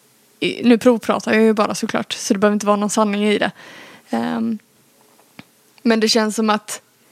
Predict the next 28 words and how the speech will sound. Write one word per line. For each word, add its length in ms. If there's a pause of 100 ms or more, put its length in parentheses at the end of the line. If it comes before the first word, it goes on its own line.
(880)
det 120
är 60
svårt 540
att 100
träda 300
fram 380
i 460
att 440 (240)
jag 520 (160)
kan 160
göra 260
detta 360
för 120
dig. 440 (800)
Men 280 (520)
i, 540
i 20
hela 360
den, 340
eh, 260 (1600)
in 120
the 80
conclusion, 840
eller 160
vad 80
man 100
ska 100
säga, 260